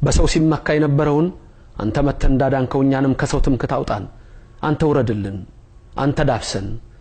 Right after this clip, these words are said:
አንተ አድነን። አምላክ ሆይ ትችላለህ። አሜን። ለሁላችንም አድርግልን።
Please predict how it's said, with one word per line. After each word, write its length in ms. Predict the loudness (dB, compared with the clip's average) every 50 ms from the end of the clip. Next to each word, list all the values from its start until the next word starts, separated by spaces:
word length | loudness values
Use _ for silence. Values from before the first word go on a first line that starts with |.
| -20 -8 -4 -2
አንተ 180 | -2 0 0 0
አድነን። 380 | 0 2 2 0 -2 -4 -8 -10 -14 -16 -18 -20 -20 -8 -4
አምላክ 300 | -2 0 0 0 0 0
ሆይ 140 | 0 0 0 -2 -4 -10 -18 -20 -20 -20 -20 -20 -20 -20 -8
ትችላለህ። 560 | -8 -4 -2 0 0 0 0 0 0 -2 -4 -6 -12 -20 -20 -20 -20 -20 -20 -20 -20 -20 -16 -8
አሜን። 340 | -4 -2 0 0 2 0 0 -2 -4 -8 -16 -20 -20 -20 -20 -8 -4
ለሁላችንም 640 | -2 0 0 0 0 -2 -4 -4 -4 -2 -2 -2 -2 -6 -10 -16 -20 -20 -20 -16 -8 -6
አድርግልን። 560 | -4 -2 -2 -2 -2 -2 -4 -6 -8 -10 -12